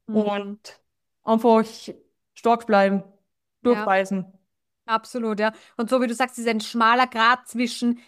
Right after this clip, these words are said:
Speaker 1: „Hey, ich hol mir woanders Input“ oder
Speaker 2: Ja.
Speaker 1: „Ich schau mal, was machen die anderen“ oder „Ich höre mir jetzt hier Podcast-Folgen an“ und so weiter. Und so, „Okay, jetzt Moment mal wieder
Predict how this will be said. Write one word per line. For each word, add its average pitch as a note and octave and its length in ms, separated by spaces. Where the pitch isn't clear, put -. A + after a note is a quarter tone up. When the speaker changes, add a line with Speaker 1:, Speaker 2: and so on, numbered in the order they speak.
Speaker 1:
„Hey, C4 260
ich A#3+ 200
hol C4+ 160
mir B3+ 200
woanders A#3+ 460
Input“ C4+ 680
oder A#3 280
Speaker 2:
Ja. B3 40
Speaker 1:
„Ich A#3 140
schau B3+ 240
mal, A#3 240
was A3+ 160
machen B3 320
die A3 140
anderen“ B3 360
oder A3+ 140
„Ich A3 140
höre C4 140
mir B3 120
jetzt A#3 220
hier A#3 100
Podcast-Folgen A3+ 720
an“ G#3 220
und G#3+ 120
so G#3+ 120
weiter. G3+ 360
Und C4 200
so, C4 120
„Okay, C#4 260
jetzt A#3+ 240
Moment A#3 340
mal B3 180
wieder B3 360